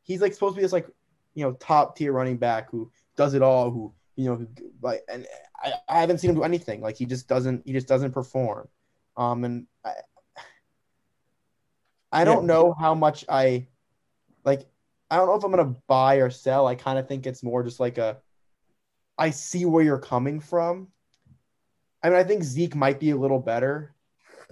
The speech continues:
Speaker 1: I just think the consistency factor is something that he has, um, so far that is, is, you know, something that we, we don't see from anyone else.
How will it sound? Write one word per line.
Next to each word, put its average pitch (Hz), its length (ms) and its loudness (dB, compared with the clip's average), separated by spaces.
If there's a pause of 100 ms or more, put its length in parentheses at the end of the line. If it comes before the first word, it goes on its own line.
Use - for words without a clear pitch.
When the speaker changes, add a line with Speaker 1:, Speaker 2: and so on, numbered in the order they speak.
(540)
Speaker 1:
I 147 80 0
just 151 160 -4
think 156 180 -2
the 143 100 -6
consistency 147 840 -4
factor 110 520 -4
is 107 100 -16
something 113 240 -12
that 101 180 -16
he 110 120 -14
has, 113 540 -10 (520)
um, 113 240 -8
so 127 180 0
far 110 420 -2
that 110 300 -8 (640)
is, 117 380 -6
is, 120 400 -8 (720)
you 135 100 -8
know, 127 280 -6
something 139 400 -2
that 117 240 0
we, 123 160 -6 (120)
we 131 80 0
don't 131 180 0
see 127 100 -6
from 123 160 -6
anyone 113 260 -4
else. 120 340 0